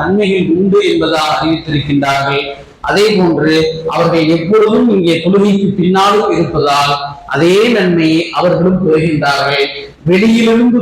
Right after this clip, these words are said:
தொழுகைக்கு வருபவர்கள் தொழுகையை எதிர்பார்த்திருந்தால், தொழுகையை முடித்ததற்கு பின், பிறகு அவுராதுகளை ஓதிக்கொண்டு இருந்தால் என்ன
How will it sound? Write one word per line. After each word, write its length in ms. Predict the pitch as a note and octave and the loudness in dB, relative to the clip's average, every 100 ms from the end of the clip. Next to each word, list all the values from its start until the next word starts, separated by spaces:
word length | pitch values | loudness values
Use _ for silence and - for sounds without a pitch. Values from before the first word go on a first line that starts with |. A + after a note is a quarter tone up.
| F#3 | 0
தொழுகைக்கு 460 | G3 G3+ F#3+ G3 E3 | 2 2 2 2 2
வருபவர்கள் 680 | F3 F3+ F#3 F3 E3 D#3+ D#3 - | 2 2 2 2 0 0 -2 -2
தொழுகையை 420 | E3 G3+ G3 F#3 | 0 0 2 0
எதிர்பார்த்திருந்தால், 1000 | D3+ F3+ F3 E3+ C3+ C#3 D3 C#3 D3 C#3+ - - - - | 0 0 0 0 -2 -4 -2 0 0 0 -2 -8 -14 -4
தொழுகையை 400 | F3 A3 A3+ G#3+ | 0 2 2 2
முடித்ததற்கு 680 | F#3+ F#3+ - A3 G3+ G3 - | 2 2 2 2 0 0 -2
பின், 240 | - F#3 G#3 A3 A3 | 0 0 2 0 0
பிறகு 300 | F#3 A3 A#3 | -2 0 0
அவுராதுகளை 760 | A#3 F#3+ G3 G#3+ G#3+ G3 F#3+ F3 D#3+ | -2 -2 -4 -2 -2 -2 0 0 0
ஓதிக்கொண்டு 500 | F#3+ F#3+ F3+ F3 D#3 D3+ | 0 -2 -2 0 0 0
இருந்தால் 440 | C#3+ C#3 C#3+ C#3+ C#3+ - - - D#3 | -2 -2 -2 -4 -4 -8 -14 -4 0
என்ன 220 | G#3 A3+ | 2 2